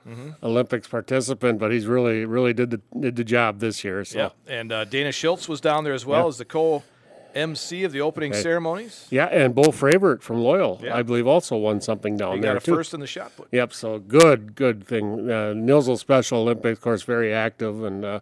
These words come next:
Speaker 2: Colin and Dana have been a big part of it for a long time.
Speaker 1: Yeah,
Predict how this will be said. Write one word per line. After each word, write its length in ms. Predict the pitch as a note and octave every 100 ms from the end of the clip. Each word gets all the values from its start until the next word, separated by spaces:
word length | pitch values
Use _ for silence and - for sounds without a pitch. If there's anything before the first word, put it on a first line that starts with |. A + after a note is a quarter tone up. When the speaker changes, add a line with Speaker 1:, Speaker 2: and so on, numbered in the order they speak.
| _ - - -
Speaker 2:
Colin 440 | - C#3 C3+ C#3 B2
and 160 | A#2+
Dana 320 | A#2+ B2+ B2 A2
have 120 | G#2+
been 120 | A2+
a 40 | A2
big 240 | A#2 A2
part 200 | A#2+ A#2+
of 80 | A#2+
it 140 | A2
for 140 | - G#2
a 40 |
long 280 | G#2 A2+ G#2+
time. 280 | A2+ B2+ A#2 _ _ - A#2+
Speaker 1:
Yeah, 200 | C#3+